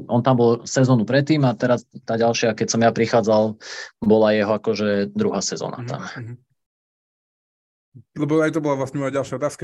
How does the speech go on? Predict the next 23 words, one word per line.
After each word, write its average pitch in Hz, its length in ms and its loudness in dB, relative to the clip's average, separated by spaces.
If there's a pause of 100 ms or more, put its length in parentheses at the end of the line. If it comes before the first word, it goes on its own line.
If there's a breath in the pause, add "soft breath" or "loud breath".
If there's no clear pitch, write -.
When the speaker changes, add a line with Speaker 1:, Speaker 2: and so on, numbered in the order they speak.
(100)
Speaker 2:
že 107 100 -8
či 113 60 -8
si, 123 160 -8 (100)
eh, 117 640 -8
nebral 123 320 -2
to 131 80 0
ako 117 160 -6
krok 127 240 -4
späť, 123 320 -6
aspoň 117 220 -10
spätne, 127 340 -8
či 104 160 -14
tak 117 160 -4
neberieš, 117 400 -2
že, 110 160 -4 (460 soft breath)
eh, 113 380 -6 (520)
ten 127 120 -4
návrat 127 280 0
na 123 80 -2
Slovensko 127 720 -4
z 117 80 -6
Ameriky, 120 560 -4
že 117 240 -4